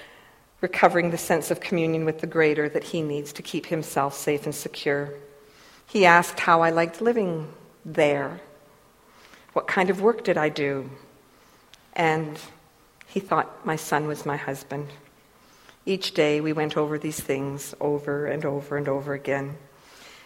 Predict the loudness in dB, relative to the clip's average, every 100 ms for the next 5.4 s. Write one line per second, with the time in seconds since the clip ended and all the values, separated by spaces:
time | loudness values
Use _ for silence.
0 | 0 0 6 6 6 2 2 2 0 -2
1 | -2 -2 -2 0 -2 -6 -8 -2 0 2
2 | 0 -2 -6 -4 -2 -2 -2 0 0 2
3 | 0 0 -2 -6 -12 -20 -20 -20 -20 -20
4 | -20 -16 -4 0 0 -2 -8 -6 -6 -4
5 | -4 -4 -4